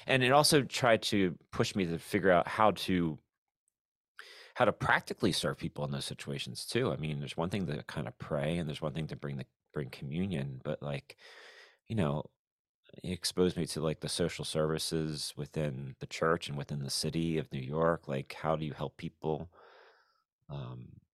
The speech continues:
so that, that took a lot of my time, I would say, when I was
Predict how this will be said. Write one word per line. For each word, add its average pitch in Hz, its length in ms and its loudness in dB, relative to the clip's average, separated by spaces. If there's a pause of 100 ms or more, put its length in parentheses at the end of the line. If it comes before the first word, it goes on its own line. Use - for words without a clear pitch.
(280)
so - 180 -6
that, 127 200 2
that 123 160 2
took - 240 -2
a 131 40 0
lot 107 200 6
of 101 80 0
my 85 120 2
time, 82 480 -2
I 60 120 -6
would - 160 -8
say, 67 420 -2
when 76 140 -4
I 73 60 -4
was 67 320 -6